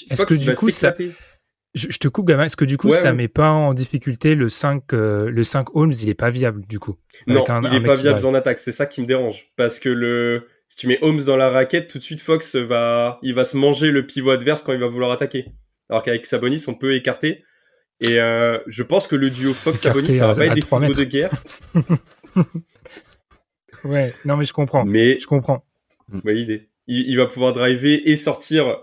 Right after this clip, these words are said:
Speaker 2: à ses copains à trois points. Donc, euh, je pense que c'est une équipe qui peut surprendre, euh, offensivement et qu'on n'attend pas forcément. Et en saison régulière, qui est, euh, on sait que l'attaque joue énormément,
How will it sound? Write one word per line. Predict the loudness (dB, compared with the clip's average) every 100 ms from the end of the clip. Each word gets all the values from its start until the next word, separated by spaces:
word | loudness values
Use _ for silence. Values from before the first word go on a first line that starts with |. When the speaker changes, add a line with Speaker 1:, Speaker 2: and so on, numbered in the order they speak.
| _
Speaker 2:
à | -4
ses | -2 0
copains | 0 2
à | 0
trois | 0 -2
points. | -2 -6 -8 -20 -20 -20 _ _ _ _ -10
Donc, | -2 0 0 -6 -6
euh, | 0 2 4 2
je | 2
pense | -2 0
que |
c'est | -2 0
une | 0
équipe | -2 -6
qui | -8
peut | -8 -8
surprendre, | -4 -4 -2 -4 0
euh, | 2 2
offensivement | -2 -2 -4 -4 -2 0
et | 0
qu'on | -2
n'attend | -4 -4 -2
pas | -2
forcément. | -4 -6 -6 -8 -10 _ _ _ _ _
Et | 0
en | 0
saison | 0 -2 0
régulière, | 0 -2 -2 -4 -4
qui | -4 -4
est, | -2
euh, | -2 -2 -4
on | -6 _ _
sait | -8 -6
que | -2
l'attaque | 0 0 0 -4
joue | -2 0
énormément, | 0 -2 -2 -4 -6